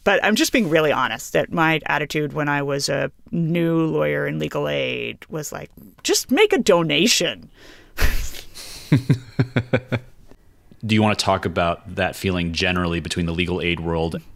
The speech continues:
Speaker 2: and big firms doing pro bono?
Speaker 1: Mm-hmm.
Speaker 2: Is that something that is s-, sort of a bigger thing between the two?
Speaker 1: I, I think, well, I think it's changed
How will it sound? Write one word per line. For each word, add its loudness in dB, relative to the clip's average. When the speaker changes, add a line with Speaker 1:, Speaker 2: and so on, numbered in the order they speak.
Speaker 2:
and -4
big 0
firms 2
doing 0
pro -2
bono? 0
Speaker 1:
Mm-hmm. -14
Speaker 2:
Is -6
that 0
something -2
that 0
is -2
s-, -8
sort 2
of -2
a -2
bigger 0
thing -2
between -4
the -8
two? -2
Speaker 1:
I, -2
I 0
think, 0
well, 4
I 0
think 4
it's 2
changed 4